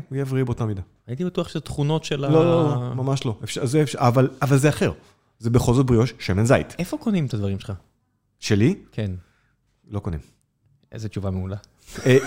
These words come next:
Speaker 1: יש לי קבוצת לקוחות מאוד מאוד קטנה, אה, שהיא בהזמנה בלבד,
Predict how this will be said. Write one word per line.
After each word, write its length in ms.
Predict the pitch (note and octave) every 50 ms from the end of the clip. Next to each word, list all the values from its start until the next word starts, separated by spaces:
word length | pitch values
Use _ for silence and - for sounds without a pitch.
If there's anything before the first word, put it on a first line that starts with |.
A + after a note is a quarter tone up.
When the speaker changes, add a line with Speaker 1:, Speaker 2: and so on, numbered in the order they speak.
| - -
Speaker 1:
יש 180 | D3+ D3 D3 -
לי 80 | - D3+
קבוצת 400 | - C4 - A#2 - D3 C3+ -
לקוחות 420 | C#3 - A#2+ A2 - C#3+ C3+ C3
מאוד 200 | B2+ A2 A2 A2+
מאוד 180 | A2+ A#2 G#2+ G2 -
קטנה, 260 | - G#2+ A2+ B2 C#3 C3+ - _ _ _ _ _ _ _ _ _ -
אה, 60 | G2+ G2 G2 G2 G2 G2 G2 G2 G2 G2 G2 G2 F#2+ G2 F#2+ F#2+ F#2+ F#2+ F#2+ G2+
שהיא 680 | - - - - - G2+ G2 G2 G2+ - A2+ G#2 G2
בהזמנה 680 | G2 G2+ G2 G2 F#2+ F#2+ F#2+ F#2+ F#2+ F#2 G#2 G2+ G#2+ A2+
בלבד, 360 | A2 G#2 G2 A2 C#3 D#3 D#3